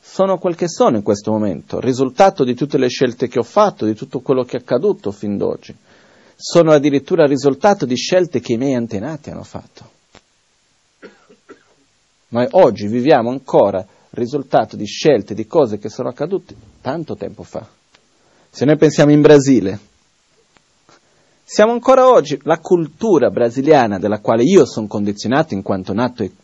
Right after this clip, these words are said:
cresciuto in Brasile fino a dodici anni. Cosa succede? Siamo condizionati dal tipo del colonialismo che c'è stato.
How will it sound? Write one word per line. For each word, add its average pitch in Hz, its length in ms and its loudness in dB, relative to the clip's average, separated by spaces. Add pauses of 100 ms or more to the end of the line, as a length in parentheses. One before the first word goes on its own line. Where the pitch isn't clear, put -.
(460)
cresciuto - 460 -8
in 98 80 -4
Brasile 98 380 -2
fino 92 200 -8
a 90 60 -6
dodici 92 320 -6
anni. - 200 -16 (1700)
Cosa 170 220 2
succede? 113 600 -2 (240)
Siamo 147 400 2
condizionati 196 720 -2
dal 180 180 2
tipo 208 300 -2
del 185 160 -2
colonialismo 190 640 -2
che - 100 -10
c'è - 140 -12
stato. - 400 -14